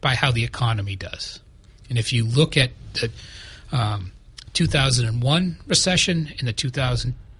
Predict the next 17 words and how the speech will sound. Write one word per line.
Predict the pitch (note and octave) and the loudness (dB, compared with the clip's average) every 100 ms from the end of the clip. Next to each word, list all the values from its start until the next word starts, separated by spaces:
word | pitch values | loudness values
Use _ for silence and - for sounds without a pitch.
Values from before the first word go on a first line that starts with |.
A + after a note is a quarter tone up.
| - - | -8 0
eight | C3 - - | 0 0 -8
nine | C3+ C3 C#3 D3+ E3 | 0 2 4 4 2
recession | D#3 E3+ E3 G3 F3+ - - - - - | 2 2 2 0 -2 -6 -16 -18 -12 -2
and | B2+ | -2
how | - D3 D#3 D#3 | 2 2 2 0
much | D#3 D3 C3+ | 0 0 0
money | B2+ C#3+ C#3+ | 0 2 0
we | B2 B2+ A2+ | 0 0 0
lost | A2+ A#2 C#3 - - - - | 0 0 2 0 -2 -14 -20
from | - - A#2+ A2+ | -16 -2 0 0
capital | C3+ B2 C#3 B2+ | 0 0 0 0
gains, | B2 C3+ D#3 - - - - - - - - - - - - - | 2 2 2 0 -6 -16 -16 -18 -18 -18 -20 -20 -20 -20 -10 -2
because | C3 - D#3+ D3+ | 0 4 4 4
it | D3 | 2
is | C#3+ - | 4 4
so | D3+ C#3+ | 4 2
volatile | B2 C#3+ D#3+ B2 A2 F#2+ G#2+ | 2 0 0 -2 -4 -4 -8